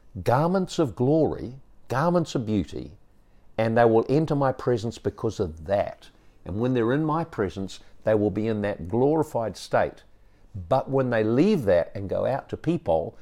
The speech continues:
they'll just look like they're normal again." Amazing, isn't it? The, the, the garments of linen are the garments God provides. The garments of wool are, of course, sweat. They're anything, they're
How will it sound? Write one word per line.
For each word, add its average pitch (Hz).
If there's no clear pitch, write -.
they'll 95
just 98
look 104
like 101
they're 87
normal 90
again." -
Amazing, 214
isn't 151
it? -
The, 120
the, 101
the 95
garments 143
of 95
linen 110
are 92
the 95
garments 92
God 107
provides. 80
The 80
garments 92
of 92
wool 110
are, -
of -
course, -
sweat. -
They're 110
anything, 123
they're 101